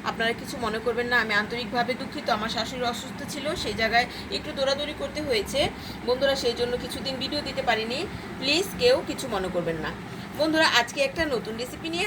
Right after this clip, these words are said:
হাজির হয়ে গেলাম। হ্যাঁ বন্ধুরা, মাত্র একটা ডিম দিয়ে তৈরি করে দেখাবো মজাদার একটা পিঠা বা বিস্কিট, যে যাই বলেন না কেন, সেই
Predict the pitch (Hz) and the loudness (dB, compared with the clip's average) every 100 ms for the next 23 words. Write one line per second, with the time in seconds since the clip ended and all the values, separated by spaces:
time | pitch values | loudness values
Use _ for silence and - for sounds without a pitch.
0 | 320 214 185 180 175 160 165 165 - - | 0 -2 0 2 2 2 -2 -4 -8 -10
1 | - 247 247 233 240 285 339 392 208 - | -2 2 4 2 0 2 4 4 4 4
2 | 285 - 208 277 269 285 302 277 285 269 | 2 2 0 0 -2 -2 -4 -4 -2 -2
3 | 285 311 294 208 185 240 277 226 226 240 | -2 -2 0 0 0 -2 -2 -2 0 2
4 | 285 302 214 - 277 - 240 285 254 240 | 2 2 0 0 -4 -4 0 4 6 6
5 | 226 262 - - 269 220 190 233 208 208 | 2 -4 -6 -4 -4 -4 -4 0 2 2
6 | 240 254 277 302 339 294 277 415 - 320 | 2 0 0 0 0 -2 -2 -4 -2 0